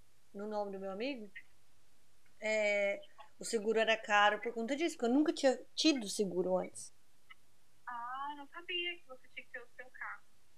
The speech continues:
Speaker 1: Uhum, é, daí, é, foi a primeira vez que o carro tava no meu nome, e daí o seguro veio no meu nome também.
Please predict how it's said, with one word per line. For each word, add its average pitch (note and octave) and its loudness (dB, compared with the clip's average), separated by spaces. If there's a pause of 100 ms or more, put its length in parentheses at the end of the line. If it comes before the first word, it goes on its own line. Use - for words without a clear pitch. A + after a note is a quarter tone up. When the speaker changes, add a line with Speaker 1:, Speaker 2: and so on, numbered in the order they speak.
Speaker 1:
Uhum, G#3 0
é, G3+ 6
daí, G3+ 6
é, G#3 0
foi G#3+ 4
a G3+ 4
primeira G#3+ 2
vez G3+ 0
que - -6
o - -10
carro G3 4
tava G#3 6
no A3+ 0
meu A#3 2
nome, A3+ 4 (1080)
e A3 4
daí A3 8
o A3+ 6
seguro A#3 4
veio A#3+ 6
no A#3 2
meu A#3+ 4
nome A#3 4
também. A#3 -2